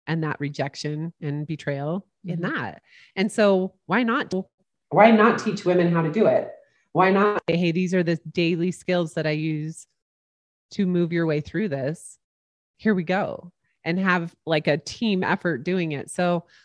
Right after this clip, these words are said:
Speaker 1: I'm excited for it to start. I'm excited that you're the one who's going to be facilitating it
Speaker 2: Me too.
Speaker 1: because you're one of my favorites
Speaker 2: Thank
Speaker 1: and
Speaker 2: you.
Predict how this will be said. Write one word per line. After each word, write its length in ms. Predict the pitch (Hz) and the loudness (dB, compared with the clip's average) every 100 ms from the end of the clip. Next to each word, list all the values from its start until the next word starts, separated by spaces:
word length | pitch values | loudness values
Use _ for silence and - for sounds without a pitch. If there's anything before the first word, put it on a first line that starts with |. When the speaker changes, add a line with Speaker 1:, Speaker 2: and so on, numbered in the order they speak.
| _ - | _ 0
Speaker 1:
I'm 160 | 247 | 0
excited 420 | 285 - 190 175 | 0 0 -2 -2
for 140 | - 185 | -2 -4
it 60 | - | -4
to 60 | |
start. 280 | - 170 147 | -4 -2 -2
I'm 120 | 151 175 | -2 -6
excited 380 | - 175 170 | -2 -2 0
that 160 | 160 131 | -4 -4
you're 560 | 160 175 180 175 175 160 | -2 0 2 2 0 -2
the 120 | 170 | -4
one 240 | 165 170 160 | -2 -2 -2
who's 200 | 165 156 | -4 -6
going 200 | 160 156 | -6 -4
to 60 | |
be 100 | 151 | -6
facilitating 680 | 151 151 - 156 156 151 147 | -8 -8 -6 -6 -6 -6 -4
it 60 | 147 | -6
Speaker 2:
Me 60 | 151 | -6
too. 40 | |
Speaker 1:
because 680 | 160 - 160 143 147 160 143 | -10 -6 -4 -2 -4 -6 -14
you're 180 | 143 156 | -6 -4
one 140 | 151 175 | -2 -2
of 60 | |
my 120 | 143 | -4
favorites 560 | 139 135 139 151 165 - | -6 -6 -4 -6 -6 -12
Speaker 2:
Thank 120 | - 160 | -8 -6
Speaker 1:
and 220 | 156 160 | -6 -8
Speaker 2:
you. 140 | 165 | -12